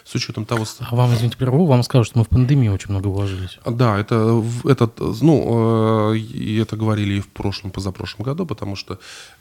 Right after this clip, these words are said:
Speaker 1: э, потому что, потому что бюджеты прошлого, позапрошлого года, а, на здравоохранение был меньше, чем в две тысячи двадцатом году. Ну, вернее, в прошлом, в этом и по-, и в прошлом году, а, был меньше, чем в две тысячи двадцатом году.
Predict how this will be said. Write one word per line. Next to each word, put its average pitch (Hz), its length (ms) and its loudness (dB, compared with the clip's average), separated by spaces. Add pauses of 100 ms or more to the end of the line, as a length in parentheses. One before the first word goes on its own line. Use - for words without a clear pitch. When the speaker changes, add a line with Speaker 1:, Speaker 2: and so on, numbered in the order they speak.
Speaker 1:
э, 95 1040 -8
потому 101 360 -14
что, - 180 -18
потому 98 380 -14
что - 200 -20
бюджеты 101 280 -16
прошлого, 98 460 -14
позапрошлого 101 560 -16
года, 101 380 -12 (520)
а, 92 240 -4 (240)
на 110 200 -2
здравоохранение 104 480 -2
был 107 120 -4
меньше, 104 280 -2
чем 113 140 -6
в - 20 -4
две 131 100 -4
тысячи 139 220 -6
двадцатом 131 420 -4
году. 123 160 -2
Ну, 151 60 4
вернее, 95 180 0
в - 60 -18 (100)
прошлом, 101 320 0
в 110 60 2
этом 90 240 0
и 101 140 -10
по-, 78 220 -4
и 101 200 -2
в - 80 -6
прошлом 98 300 -6
году, 95 220 -2 (500)
а, 101 200 4
был 120 220 2
меньше, 117 280 -2
чем 95 60 -12
в 98 40 -12
две 98 80 -16
тысячи - 200 -14
двадцатом 98 400 -10
году. 165 420 0